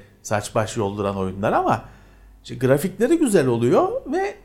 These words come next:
çabuk hani hemen tatmin. Ya uçağı havada tutmak için çaba harcaman gerekmiyor. Zaten ha-, uçuyor. Sen işte ateş ediyorsun, dövüşüyorsun,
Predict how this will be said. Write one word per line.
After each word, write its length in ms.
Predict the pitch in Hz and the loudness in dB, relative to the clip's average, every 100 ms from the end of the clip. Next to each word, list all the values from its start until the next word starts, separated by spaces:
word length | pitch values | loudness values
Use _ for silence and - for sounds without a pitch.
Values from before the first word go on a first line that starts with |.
| _ _ | _ _
çabuk 380 | - 254 370 359 | -2 2 4 4
hani 140 | 220 | 2
hemen 360 | 196 240 196 240 | 4 4 2 0
tatmin. 360 | 240 233 233 175 | 0 0 0 -2
Ya 160 | 156 | 0
uçağı 280 | 208 247 277 | 0 -2 -4
havada 360 | 247 262 262 262 | -2 -2 -2 -6
tutmak 300 | - 254 233 | -10 -10 -8
için 180 | 262 | -8
çaba 260 | 233 240 240 | -4 -2 0
harcaman 340 | 233 240 247 | -2 -2 -4
gerekmiyor. 420 | 262 247 - 117 110 | 0 0 0 -2 0
Zaten 300 | - - 127 | -2 -2 -2
ha-, 140 | 123 | -2
uçuyor. 540 | 127 - 123 208 311 - - | -6 -8 -2 -2 -2 -6 -8
Sen 240 | - - | -6 -6
işte 260 | - 214 269 | -6 -6 -4
ateş 240 | - 127 | -4 -4
ediyorsun, 400 | - - - 131 | -6 -6 -8 -4
dövüşüyorsun, 560 | 135 113 - - - | -4 -4 -10 -16 -20